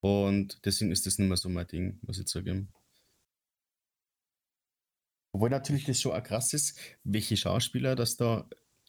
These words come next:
immer noch und durchgehend halt auch mit am Start sind und da immer auch mitmachen.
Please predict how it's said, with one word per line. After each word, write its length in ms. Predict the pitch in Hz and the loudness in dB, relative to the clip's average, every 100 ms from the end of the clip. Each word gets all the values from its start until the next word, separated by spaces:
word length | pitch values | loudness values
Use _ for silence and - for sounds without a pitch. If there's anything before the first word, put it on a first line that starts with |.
| - | 0
immer 200 | 113 127 | 2 2
noch 160 | 123 87 | 2 0
und 180 | 98 113 | 0 0
durchgehend 400 | 120 - 110 98 | 0 0 0 2
halt 160 | 98 | 2
auch 100 | 87 | 2
mit 200 | 95 92 | 2 2
am 120 | 90 | 0
Start 400 | 87 - 85 80 | 0 0 0 2
sind 180 | - 117 | 2 2
und 120 | 98 | 2
da 60 | - | 2
immer 240 | 104 90 | 4 2
auch 40 | 82 | 2
mitmachen. 680 | 92 - 120 135 156 180 | 0 0 2 2 2 0